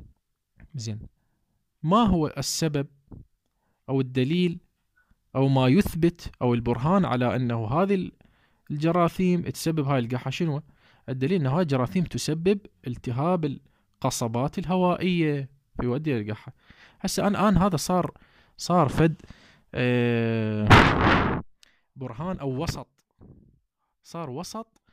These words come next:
لإثبات التلازم. هاي التهاب القصبات الهوائية صار وسط لإثبات التلازم ما بين السعال وما بين هذه الجراثيم.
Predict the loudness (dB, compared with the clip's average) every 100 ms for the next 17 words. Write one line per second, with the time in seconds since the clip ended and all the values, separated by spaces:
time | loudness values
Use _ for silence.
0 | _ _ _ -16 -16 -18 -14 -10 -10 -12
1 | -18 _ -18 -14 -14 -12 -12 -12 -12 -12
2 | -16 _ _ -14 -14 -14 -16 -16 -14 -14
3 | -14 -12 -12 -12 -12 -12 -14 -16 _ _
4 | _ -12 -10 -10 -12 -14 _ -16 -14 -16
5 | -14 -8 -6 -8 -12 -16 -14 -10 -8 -4
6 | -4 -4 -6 _ _ -10 -8 -6 -6 -6
7 | -8 -6 -4 -2 -2 -4 -4 -4 -4 -4
8 | -4 -6 -8 -8 -8 -10 -12